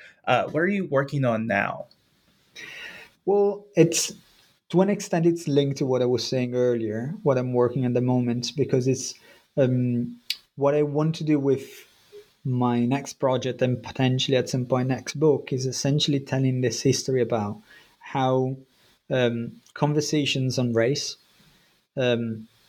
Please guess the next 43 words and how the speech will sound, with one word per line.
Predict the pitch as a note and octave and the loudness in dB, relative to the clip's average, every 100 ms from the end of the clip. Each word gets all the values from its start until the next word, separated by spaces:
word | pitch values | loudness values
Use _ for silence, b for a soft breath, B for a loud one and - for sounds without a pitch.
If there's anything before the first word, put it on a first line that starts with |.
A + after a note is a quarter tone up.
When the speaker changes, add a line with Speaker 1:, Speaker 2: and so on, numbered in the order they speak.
| - - | -20 -6
Speaker 2:
are | C3 C#3 | 0 0
ongoing, | C#3+ D3+ D3 C3 C3 C3 - | 2 2 2 0 -2 -6 -6
not | D3 F3+ | -2 0
just | F3+ C#3+ - | 4 2 2
in | C3+ | -2
the | B2 | 0
American | B2+ C#3+ C3+ | 2 0 0
socialist | A#2+ B2+ B2 A#2+ A#2+ | 0 0 0 0 0
movement, | B2+ A#2+ A#2 A2 | 0 2 2 2
but | - - | 0 2
also | D3 D#3 D#3+ | 2 2 0
in | C3 | 0
the | |
European | A#2+ A#2 A#2 C3+ B2 | 2 0 0 -2 0
socialist | B2 A#2 A#2+ A2+ B2+ | 0 0 0 -2 0
movement | A#2+ A2+ G#2+ G#2+ - - | 0 2 2 0 -8 -4
and | B2+ B2+ | 0 0
in | |
the | B2 | 2
global | A#2 A2+ A2 | 2 2 2
left | G#2 G#2 - - - _ | 0 -6 -12 -14 -16 _
in | C#3+ C3 | -2 0
this | A2+ | 0
period. | - A2+ A2 - - B B B _ | -2 -4 -4 -6 -12 B B B _
So | - B2+ B2 B2 | -4 0 2 0
what | C#3+ C3 C#3 | -2 0 0
I | |
would | C#3 B2+ | 2 2
like | B2+ A#2+ | 0 -2
to | - A#2+ A#2 A#2 - - | 0 0 0 -4 -14 -4
tell | D3+ C#3+ | 0 2
is | C3+ | 0
a | B2+ | -6
story | - - B2+ B2+ | -6 0 2 2
that, | B2 A#2 A#2 b b b b _ | 0 -2 -4 b b b b _
that | C#3+ C3 - | 2 2 0
places | C#3+ D#3 D#3 C#3+ C#3+ | 2 2 2 -2 -2
the | C3+ | 0
U | C3 | 2
S | B2+ A#2+ - | 2 0 0
in | B2+ | -2
the | |
broader | B2 B2 B2 A#2+ A#2+ | 0 0 2 2 2